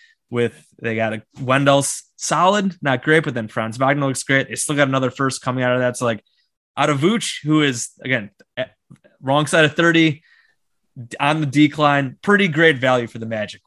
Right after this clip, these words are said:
Whether that turn, w-, we'll see how it ends up turning out for the Bulls. What if the Bulls, what they do with Vooch, or if they can s-, take another step forward here in these coming years. Uh, then it obviously, even if they did give,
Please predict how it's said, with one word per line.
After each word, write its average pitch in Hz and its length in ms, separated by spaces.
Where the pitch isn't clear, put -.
Whether 131 460
that 131 200
turn, 139 340
w-, - 380
we'll 127 140
see 156 200
how 143 140
it 139 80
ends 135 140
up 123 100
turning 127 200
out 123 100
for 120 80
the 117 40
Bulls. 117 320
What 113 280
if 123 100
the - 80
Bulls, 117 400
what - 80
they 117 80
do 175 160
with 175 160
Vooch, 165 400
or - 80
if 117 100
they 127 100
can 120 220
s-, 110 160
take - 380
another 135 320
step 143 300
forward 147 360
here 143 80
in 139 80
these 131 140
coming 135 280
years. 131 480
Uh, 117 120
then 240 140
it 240 100
obviously, 190 340
even 220 180
if 160 60
they 170 80
did 143 180
give, 123 160